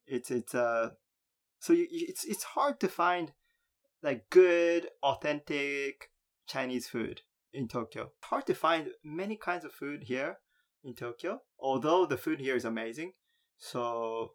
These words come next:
you know, I, I just found it, I just, you know, always think about it, and it's, it's pretty interesting because it's a, it's a city and, and a country filled with people that love eating good food and, and good food. Uh, but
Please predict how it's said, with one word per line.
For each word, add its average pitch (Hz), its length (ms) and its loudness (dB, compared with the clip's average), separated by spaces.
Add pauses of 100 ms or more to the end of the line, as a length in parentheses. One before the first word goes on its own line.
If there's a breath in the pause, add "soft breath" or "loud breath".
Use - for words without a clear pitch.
(220)
you 180 100 -4
know, 175 80 4
I, 151 160 4
I 151 60 2
just 220 220 -2
found 156 260 6
it, 143 200 2
I 147 60 0
just, 214 300 -2
you 156 140 -4
know, 143 80 -2
always 175 260 2
think 143 180 -8
about 117 280 0
it, 113 100 -6
and 120 140 -4
it's, 123 160 -6
it's - 160 -8
pretty - 260 -4
interesting 131 580 -6
because 117 380 -8 (260 loud breath)
it's 165 140 -6
a, 190 160 4
it's 180 140 -8
a 196 120 2
city 214 760 -4
and, 151 340 -2
and 147 120 -2
a 151 60 -2
country 135 560 -2 (200 soft breath)
filled 165 480 0 (360 soft breath)
with 135 360 0 (1400)
people 220 300 4
that 147 180 8
love 156 420 10
eating 135 260 0
good 117 180 0
food 127 380 -2 (300)
and, 131 420 0
and 131 180 -4
good 139 160 -2
food. 185 300 2 (640)
Uh, 113 340 -4
but 120 320 2